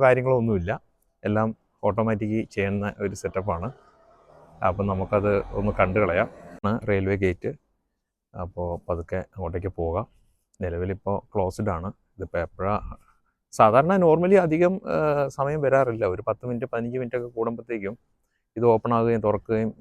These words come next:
ഏഹ്, ചെയ്യുന്നുണ്ട്. ഈ റൂട്ടിൽ എപ്പോഴും ട്രെയിൻ ഉള്ള ഒരു വഴിയാണ് ഇത്.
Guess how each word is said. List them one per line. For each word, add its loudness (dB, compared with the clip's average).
ഏഹ്, -6
ചെയ്യുന്നുണ്ട്. -2
ഈ -2
റൂട്ടിൽ -2
എപ്പോഴും -4
ട്രെയിൻ 0
ഉള്ള -2
ഒരു 2
വഴിയാണ് 0
ഇത്. -2